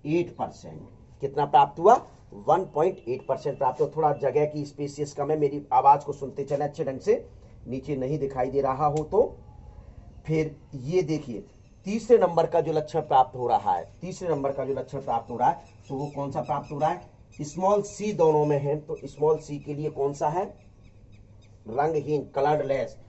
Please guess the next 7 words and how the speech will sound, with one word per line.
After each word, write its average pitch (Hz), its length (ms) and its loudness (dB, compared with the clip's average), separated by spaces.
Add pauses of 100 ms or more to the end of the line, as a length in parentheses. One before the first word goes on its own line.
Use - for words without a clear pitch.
(360)
तो 131 60 -4
यहां 131 260 -2
लिखा 131 260 -4
जा 127 120 -2
रहा 135 140 -2
है 208 140 -2 (3750)
रंगहीन। 156 840 -2